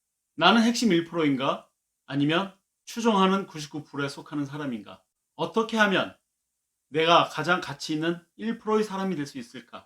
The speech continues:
오늘 그 점에 대해서 말씀드리려고 하는 겁니다. 여러분, 세상에 절대 변하지 않는 원칙이 있습니다. 질은 언제나 양을 이긴다라는 거죠. 투자한 만큼 소득이 나오는 거 아닙니다. 노력한 만큼 성과를 만들 수 있는 것도 아니에요.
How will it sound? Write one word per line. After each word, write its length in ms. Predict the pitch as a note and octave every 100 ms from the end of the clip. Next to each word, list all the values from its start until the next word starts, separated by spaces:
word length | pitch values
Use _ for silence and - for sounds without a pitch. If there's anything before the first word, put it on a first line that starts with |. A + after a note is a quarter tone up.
| _ _ _ _ -
오늘 240 | F3 A#3
그 100 | A#3
점에 220 | G#3+ G3+ F3
대해서 200 | E3 D3+
말씀드리려고 540 | B2 B2 B2+ B2 B2
하는 100 | D3+
겁니다. 460 | B2+ G2+ G2+ G2 _ _ _ D#3
여러분, 440 | F#3 E3 G3 A3 _ _ _ _
세상에 600 | A3 A#3 A3+ F#3+ B2+ - _
절대 300 | - F3+ A3+
변하지 360 | - C#3+ E3+ E3
않는 200 | D3+ D#3
원칙이 340 | B2+ A#2+ C#3
있습니다. 480 | B2 - A2 G2 - _ _ _
질은 480 | - F#3 G3 A#2+ - _
언제나 600 | C#3 D3+ D3 D3+ E3+ E3+ _ B2+
양을 440 | A#2+ C3 D#3 D#3 -
이긴다라는 1200 | C3 D3 A#2+ G#2 _ _ _ _ B2 C3+ D3 A#2
거죠. 320 | G2 G#2+ - _ _ _ _ -
투자한 400 | A#3 B3 B3 A3+
만큼 320 | G3+ G#3 G#3+
소득이 320 | A3 G#3 G3
나오는 240 | E3+ C#3+ D3
거 80 | B2
아닙니다. 520 | A2+ A2 G#2 G2 _ _ _ _ _ _
노력한 480 | C3+ E3 G#3+ G#3+ A3
만큼 400 | F#3+ F3+ F#3 G#3+
성과를 420 | - G#3 G3 G3
만들 240 | E3+ C3 C#3+
수 140 | D3+
있는 160 | C#3 C3+
것도 320 | C3+ E3+ C#3
아니에요. 480 | A#2+ A#2 G#2 G2+